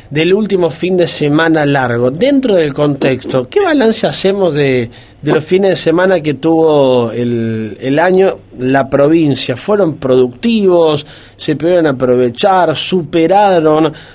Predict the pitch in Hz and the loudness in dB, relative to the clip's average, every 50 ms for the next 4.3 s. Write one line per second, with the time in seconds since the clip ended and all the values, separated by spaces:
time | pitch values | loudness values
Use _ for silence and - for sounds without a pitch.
0 | - - - 127 131 135 135 127 127 123 123 123 123 120 120 120 120 117 - - | -16 -10 -6 -2 0 0 2 2 2 2 2 2 4 4 2 2 2 0 -2 -4
1 | - 131 135 127 - - 175 170 175 175 165 147 139 127 120 - 139 123 120 120 | -8 -10 -10 -10 -6 -2 0 0 0 0 0 -2 -2 -4 -6 -4 -4 -4 -2 -2
2 | 120 117 113 113 104 - 127 127 127 131 123 127 - 135 127 - 170 170 165 156 | -2 -4 -4 -6 -8 -6 -4 -2 -2 -2 -2 -4 -6 -8 -4 -2 0 2 2 2
3 | 147 131 - 127 120 120 117 110 110 - - 214 220 208 196 180 165 143 143 - | 0 0 -2 -2 -2 -2 -2 -4 -4 -2 0 0 0 2 0 0 0 -2 -4 -4
4 | 147 151 151 147 147 139 | -2 -2 0 0 -2 -4